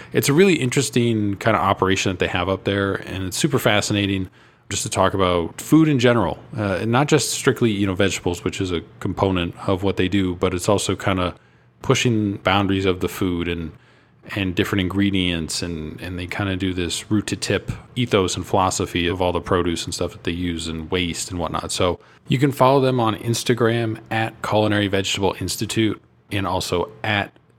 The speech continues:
James underscore Simpson eighty-six is Jamie Simpson's,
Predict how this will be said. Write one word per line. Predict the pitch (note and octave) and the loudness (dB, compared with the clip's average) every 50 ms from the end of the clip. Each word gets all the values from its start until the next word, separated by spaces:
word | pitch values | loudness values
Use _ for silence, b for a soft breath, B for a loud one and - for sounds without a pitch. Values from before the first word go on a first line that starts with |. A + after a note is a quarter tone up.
| _ _ _ | _ _ _
James | - - G#2+ G#2 A2 A2+ A#2 B2 C3 A#2+ - - | -2 0 0 2 2 0 -2 -2 -4 -4 -6 -6
underscore | - A#2 A2 G#2 G2+ - - - - G2 F#2 F2 | -4 -2 0 0 0 0 -2 -2 -2 -2 -2 -2
Simpson | - - - G2+ G2 - - G#2+ F#2+ F2+ | -2 -2 -2 -2 -2 -2 -2 -2 -4 -4
eighty-six | - A2 A2+ G2+ F#2 E2 - - - A#2+ - - - - - - - - _ - - | -4 -4 -4 -4 -4 -6 -2 0 0 0 0 -2 -8 -10 -12 -14 -16 -18 _ -16 -10
is | F#2+ F#2 F2 F2 F2 F2 - | -8 -6 -6 -6 -6 -4 -2
Jamie | - G2+ F2+ F#2 F2+ E2+ | 0 0 0 0 -2 -2
Simpson's, | - G2+ F#2 F2 - - F2+ F2+ E2+ - - - | -2 -4 -4 -4 -4 -6 -6 -6 -6 -6 -8 -10